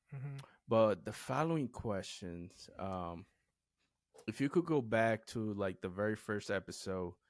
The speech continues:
Speaker 2: is there anything that you, you wish we would have done differently or, uh, pay more attention to?
Speaker 1: Honestly, my true answer, no. Honestly, no.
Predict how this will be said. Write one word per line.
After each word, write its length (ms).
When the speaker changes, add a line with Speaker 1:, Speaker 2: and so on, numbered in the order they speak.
Speaker 2:
is 160
there 200
anything 460
that 200
you, 220
you 220
wish 420
we 180
would 240
have 300
done 280
differently 760
or, 400
uh, 180
pay 260
more 280
attention 500
to? 340
Speaker 1:
Honestly, 560
my 140
true 260
answer, 400
no. 280
Honestly, 360
no. 280